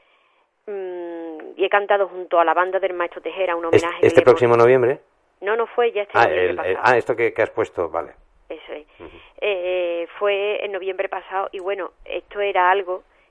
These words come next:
Speaker 1: que yo estaba soñando de hace, no hace dos o tres meses, sino hace unos pocos de, casi tres años que yo estaba soñando con hacer eso, con hacer
Speaker 2: Ujú.
Speaker 1: ese momento. Y bueno, pues gracias a Dios, ese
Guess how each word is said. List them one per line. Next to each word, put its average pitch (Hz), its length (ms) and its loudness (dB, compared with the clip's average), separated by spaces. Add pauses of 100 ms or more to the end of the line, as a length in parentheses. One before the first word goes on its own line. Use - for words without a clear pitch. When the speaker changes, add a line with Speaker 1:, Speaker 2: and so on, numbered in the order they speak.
Speaker 1:
que 175 140 -4
yo 190 120 -4
estaba 190 340 -8
soñando 185 520 -6
de 175 140 -4
hace, 180 480 -6 (120)
no 180 260 -8
hace 185 880 -6
dos 180 100 -4
o 180 40 -8
tres 185 140 -8
meses, 156 380 -18 (760)
sino 170 160 -12
hace - 140 -14
unos 214 140 -8
pocos 196 260 -6
de, 175 400 -2
casi 170 220 -12
tres 202 240 -8
años 202 320 -8
que 175 140 -12
yo 175 80 -12
estaba 175 360 -12
soñando 170 540 -12 (760)
con 175 200 -2
hacer 185 300 -2
eso, - 320 -12 (260)
con 151 140 -12
hacer 175 240 -12
Speaker 2:
Ujú. 180 80 -14
Speaker 1:
ese 180 80 -16
momento. 170 500 -14 (160)
Y 190 80 -16
bueno, 175 300 -8
pues 160 420 -18
gracias 190 380 -10
a 190 60 -10
Dios, 180 240 -10 (360)
ese 196 220 -16